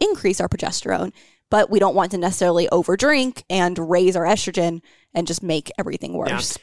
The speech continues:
Speaker 2: And
Speaker 1: It
Speaker 2: here's
Speaker 1: is a
Speaker 2: the thing,
Speaker 1: balance.
Speaker 2: you know, you, yeah, that's what it is. You have to find the balance because you have to do the things that you enjoy doing, but also if you have, you know, hormone issues, if you have some body goals, comp-,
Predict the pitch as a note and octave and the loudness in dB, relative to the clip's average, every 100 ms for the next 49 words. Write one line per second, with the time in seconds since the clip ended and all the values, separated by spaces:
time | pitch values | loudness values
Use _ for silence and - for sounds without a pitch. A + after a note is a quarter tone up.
0 | - C4 A#3+ C4+ C4+ - - C3+ C3+ C3+ | -4 -4 2 2 2 0 0 -2 -4 -2
1 | D#3 D#3 D3 F3 - D#3+ C#3+ C3 E3 G#3+ | -2 -2 -4 -8 -6 -4 -4 -2 -2 -2
2 | D#3+ C3 B2+ - G3 - D#4 - - D3+ | -4 -6 -6 -8 -8 -6 -6 -8 -4 -4
3 | D3 C3+ A#2 A#2+ A#2+ A#2 - B2+ C3 D3 | -4 -6 -2 -2 -2 -6 -10 -10 -8 -4
4 | F#3 - A#3 G#3+ D#3 D#3 C3+ C3+ C3 B2+ | -4 -4 -4 -2 -2 -8 -8 -8 -6 -8
5 | B2 A#2+ C3+ D3+ E3+ E3+ - D3 D#3 D#3+ | -8 -8 -6 -4 -4 -6 -6 -4 -4 -2
6 | D#3+ C#3+ C3 C3 C3+ D3+ E3+ D3+ _ _ | -4 -6 -12 -12 -6 -4 -4 -6 _ _
7 | _ C#3 C3+ - D#3 D3 C3+ B2+ C3 B2+ | _ -6 -6 -4 -4 -4 -6 -8 -8 -10
8 | B2 C3 D#3 D#3+ - C3 C3+ C#3 C3 B2 | -10 -6 -4 -4 -8 -4 -2 -2 -6 -8
9 | B2 A#2+ - C#3+ C3+ B2 | -10 -8 -10 -10 -10 -12